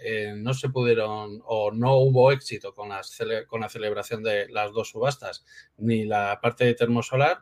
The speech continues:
ni la parte de eólica y fotovoltaica. ¿Por qué? Porque estamos en una situación de crisis, eh, en la que los costes han aumentado bastante y tienes una inflación, eh, bastante potente,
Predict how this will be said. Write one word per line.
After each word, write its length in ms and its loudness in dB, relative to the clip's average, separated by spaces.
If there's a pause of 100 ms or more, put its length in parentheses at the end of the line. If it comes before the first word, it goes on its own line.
ni 540 -2
la 180 -6
parte 300 -2
de 200 -2
eólica 480 -2
y 140 -6
fotovoltaica. 760 -6
¿Por 160 -10
qué? 180 2
Porque 320 -12
estamos 440 -8
en 100 -2
una 140 -2
situación 560 -2 (480)
de 180 8
crisis, 640 4 (160)
eh, 600 6
en 160 4
la 100 2
que 100 -2
los 200 -2
costes 400 -2
han 120 0
aumentado 540 0
bastante 500 -4
y 120 -8
tienes 300 -6
una 300 4
inflación, 680 2 (100)
eh, 600 -2
bastante 420 0
potente, 520 2